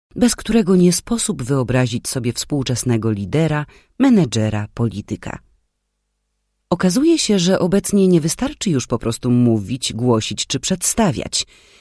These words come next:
Należy czynić to w sposób odpowiedni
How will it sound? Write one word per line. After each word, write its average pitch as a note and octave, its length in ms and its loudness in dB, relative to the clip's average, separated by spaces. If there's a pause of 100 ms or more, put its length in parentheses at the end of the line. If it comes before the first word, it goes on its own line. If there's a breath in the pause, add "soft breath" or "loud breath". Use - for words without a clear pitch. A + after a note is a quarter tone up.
(140 soft breath)
Należy G3 380 4
czynić D#3 380 0
to C3 120 -2
w - 60 -10
sposób - 420 -6
odpowiedni E3+ 920 -2